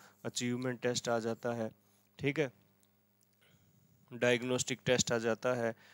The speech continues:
ठीक है, फॉर्मेटिव। अब देखो अचीवमेंट टेस्ट होगा वो दो प्रकार से होता है, फॉर्मेटिव असेसमेंट और समेटिव असेसमेंट, इसी तरह से चलेगा। मतलब ये क्या है,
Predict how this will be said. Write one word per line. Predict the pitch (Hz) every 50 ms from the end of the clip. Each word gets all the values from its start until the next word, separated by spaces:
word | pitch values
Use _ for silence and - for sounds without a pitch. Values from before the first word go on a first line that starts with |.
| - _ _
ठीक | - 127 135 123
है, | 143 135 123 - - - - _ -
फॉर्मेटिव। | - - 123 123 127 127 127 120 139 139 147
अब | 139 135
देखो | 135 147 - 156
अचीवमेंट | - 139 131 - 143 143 147 151 151 147 135
टेस्ट | - 147 147 - -
होगा | 139 127 131 127 135 156 165 180 - _ _ _ _ _
वो | 135 131
दो | 123 135 143
प्रकार | 139 - 135 - - 135 127
से | 120 - -
होता | 123 113 - - 127 127
है, | 131
फॉर्मेटिव | 127 - 131 127 123 127 131 127 - 147 139 135
असेसमेंट | 131 - 147 143 135 - 160 170 175 156 139 123 - - - - _ _
और | 123 131 156 156 135 - _ _ -
समेटिव | - - 127 117 117 117 - - 170 180 196 - _ _ _ _ - - -
असेसमेंट, | 120 - - 117 110 - - 113 107 107 - - _
इसी | 135 - - 156
तरह | 143 175 131 127
से | 127 - 123
चलेगा। | - 127 120 120 117 113 113 - - - - - - _ -
मतलब | 135 - 160 190 202 196 - - _ _ _ _ _ _ _
ये | 135 127 127 151 202 226 208 - - -
क्या | - 156 160 175
है, | 156 131 135 139 165 -